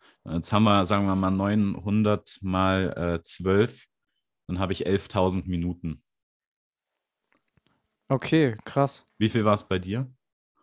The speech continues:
Speaker 2: Ja, einundachtzig, zweiundachtzigtausend waren's.
Speaker 1: Zweiundachtzigtausend, ja, das ist auch, äh, ein hoher Wert. Aber ich hab beim
Speaker 2: Du musst, du musst, sorry für die Unterbrechung, du musst das dazu rechnen, was ich noch über YouTube alles Musik höre und manchmal auf Soundcloud.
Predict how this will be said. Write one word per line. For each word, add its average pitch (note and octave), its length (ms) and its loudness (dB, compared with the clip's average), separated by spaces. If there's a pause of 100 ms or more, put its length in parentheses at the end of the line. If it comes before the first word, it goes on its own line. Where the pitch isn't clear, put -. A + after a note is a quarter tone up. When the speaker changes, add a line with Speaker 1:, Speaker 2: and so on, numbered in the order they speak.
(380)
Speaker 2:
Ja, C#3+ 120 6
einundachtzig, D#3 800 2
zweiundachtzigtausend C3+ 1000 -2
waren's. A#2+ 240 -8
Speaker 1:
Zweiundachtzigtausend, F#2 640 -2
ja, F#2+ 140 6
das G2 140 -4
ist - 120 -6
auch, F2 280 -8 (200)
äh, - 40 -12
ein F2 520 -8
hoher F2+ 340 0
Wert. F2+ 200 0
Aber G2+ 180 2
ich G2 140 0
hab A#2+ 240 0 (280)
beim G2+ 300 0
Speaker 2:
Du C3+ 80 6
musst, D#3+ 200 6
du C#3 320 4
musst, D3 260 4 (320)
sorry C#3 380 -2
für - 120 -14
die C3 100 -2
Unterbrechung, B2+ 380 -2
du C3 60 0
musst C#3 220 0
das C#3+ 260 0
dazu D3 300 0
rechnen, D3 340 4
was C3 200 0
ich C3+ 60 0
noch C3 180 0
über B2+ 160 0
YouTube C3 580 2
alles B2 320 2
Musik C3 400 -4
höre B2+ 200 4
und B2 140 0
manchmal B2+ 360 0
auf B2 100 -4
Soundcloud. C3 800 2